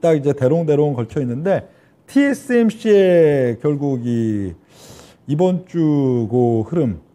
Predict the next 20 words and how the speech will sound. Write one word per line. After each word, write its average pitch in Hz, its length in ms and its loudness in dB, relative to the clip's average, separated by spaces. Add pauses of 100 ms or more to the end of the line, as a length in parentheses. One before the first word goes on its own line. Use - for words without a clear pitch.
(720)
그것은 151 500 -2 (680)
즉 185 140 -8 (120)
또 175 300 0 (120)
종합지수 196 1000 0
그거에 156 540 2
또 143 120 0
앞으로 147 420 0
이번 156 300 -4
주, 151 100 -10
다음 131 300 -4
주 135 100 -10
넘어가는 131 440 0
흐름과 131 460 -4 (800)
비슷하게 185 540 -2
나오겠죠. 233 520 -4 (100)
어, 95 200 -8
지금까지도 180 640 -4 (100)
비슷하게 - 400 -8
나와 156 180 -2
있으니까, 131 440 -8